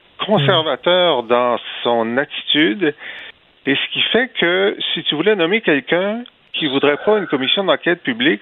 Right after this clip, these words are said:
Speaker 1: c'est probablement la personne que t'aurais choisie.
Speaker 2: <laughs>
Speaker 1: Euh, et
Speaker 2: Yeah.
Speaker 1: c'est pas quelqu'un qui fait l'unanimité parce que les, les, les conservateurs étaient déjà très durs, euh, contre lui, euh, hier, euh, dans, dans les premières réactions. Euh,
Speaker 2: Oui.
Speaker 1: donc, on n'a pas,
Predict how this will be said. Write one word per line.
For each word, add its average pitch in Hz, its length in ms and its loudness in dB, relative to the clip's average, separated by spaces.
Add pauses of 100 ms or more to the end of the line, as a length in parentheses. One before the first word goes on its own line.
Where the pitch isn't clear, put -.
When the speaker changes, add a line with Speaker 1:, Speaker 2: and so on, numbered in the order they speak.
(160)
Speaker 1:
c'est 165 120 -4
probablement 165 580 2
la 170 120 2
personne 170 440 -2
que 139 100 -2
t'aurais 139 300 0
choisie. 120 600 0 (760)
Speaker 2:
<laughs> 143 60 0 (320)
Speaker 1:
Euh, 113 480 2
et 120 100 2
Speaker 2:
Yeah. 127 120 -4
Speaker 1:
c'est - 80 -6
pas 226 120 -4
quelqu'un 220 340 0
qui - 160 -2 (140)
fait 175 320 2 (100)
l'unanimité 135 640 0
parce 113 240 0
que 131 100 -2
les, 110 380 2 (520)
les, 101 260 -2
les 104 180 0
conservateurs 120 760 0
étaient 107 240 -2
déjà 110 320 0
très 127 320 -4
durs, 131 480 0
euh, 104 240 2
contre 127 380 -2
lui, 117 360 0
euh, 98 480 2
hier, 113 560 0
euh, 95 300 -2
dans, 98 320 -2
dans 98 100 0
les 95 120 -2
premières 110 400 -2
réactions. 139 680 -2 (520)
Euh, 104 160 2
Speaker 2:
Oui. 104 80 -2
Speaker 1:
donc, 147 280 0
on 120 120 2
n'a 117 120 4
pas, 170 460 2